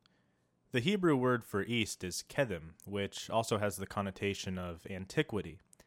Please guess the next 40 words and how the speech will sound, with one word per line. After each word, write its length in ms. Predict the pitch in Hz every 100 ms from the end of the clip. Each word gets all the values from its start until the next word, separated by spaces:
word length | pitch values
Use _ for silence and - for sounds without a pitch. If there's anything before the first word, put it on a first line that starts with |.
| _ _ _ _
So 180 | - 131
the 120 | 123
east 320 | 127 190 180 139
is 160 | 110
not 260 | 120 123 107
just 260 | 113 -
a 40 | 92
direction 720 | 95 110 190 - - 98 98
as 180 | 98 95
we 80 | 98
think 220 | 104 95
of 120 | 87
it 100 | 90
today, 400 | 107 147 156 143
but 300 | 117 104 92 - _ _ _ -
an 140 | 95
origin 460 | - 135 123 98 92
point. 480 | - 87 78 - - _ _ _ _ _ _
This 220 | 180 -
makes 240 | 202 165 -
sense 380 | - 143 127 -
with 140 | 104
how 340 | 113 104 101
humans 540 | - - 131 123 110 -
have 260 | 101 92
practically 580 | - 110 110 113 101 98
measured 400 | 92 95 90 90
time, 480 | - 139 131 120 110
with 220 | 107 -
the 60 | 101
days 360 | 107 104 101
being 240 | 95 101 95
divided 440 | 85 92 92 87
by 120 | 90
the 120 | 87 87
sun 320 | - 113 101
rising 280 | 95 92 90
in 80 |
the 180 | 87 110
east 340 | 123 113 -